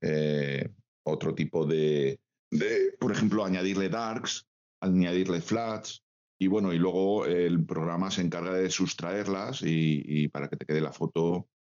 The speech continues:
o sea, la, la foto final, digamos, el máster, el, el apilado final, eh,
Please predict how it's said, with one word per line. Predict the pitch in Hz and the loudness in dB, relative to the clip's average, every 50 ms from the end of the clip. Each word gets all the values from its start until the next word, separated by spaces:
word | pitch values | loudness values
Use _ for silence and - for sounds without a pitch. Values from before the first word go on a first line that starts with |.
| _ _ - | _ _ -8
o | |
sea, | - - 73 71 | -6 -4 -4 -2
la, | 71 69 62 64 69 71 71 69 - | -2 0 0 -2 -2 -2 -4 -4 -4
la | - 69 67 67 64 60 - | -4 -4 -4 -4 -6 -6 -6
foto | - - 85 82 85 82 | -4 -2 -2 0 0 0
final, | - 87 85 87 87 90 92 95 95 - - _ _ _ _ _ _ _ _ | 2 4 4 4 2 2 -2 -4 -4 -6 -12 _ _ _ _ _ _ _ _
digamos, | 78 78 78 76 82 85 85 - 90 | 2 2 2 2 0 0 0 0 2
el | 87 82 | 4 4
máster, | 80 92 90 - - - 92 90 - - - - _ | 4 4 2 -2 -4 -4 -2 -4 -4 -6 -10 -14 _
el, | - 76 73 69 69 67 - | -4 -2 -2 -2 -2 -4 -4
el | 76 73 71 | -2 -2 -4
apilado | - - 73 76 80 82 82 | -4 -4 -2 -2 -2 -2 -2
final, | - - 80 82 82 87 85 - - _ - - - - - _ - | 0 0 0 0 0 -2 -6 -10 -14 _ -20 -20 -20 -20 -20 _ -4
eh, | 80 78 76 76 76 76 76 76 76 73 73 73 73 71 71 69 69 | -2 0 2 2 2 2 2 0 0 0 0 0 0 0 -2 -2 -4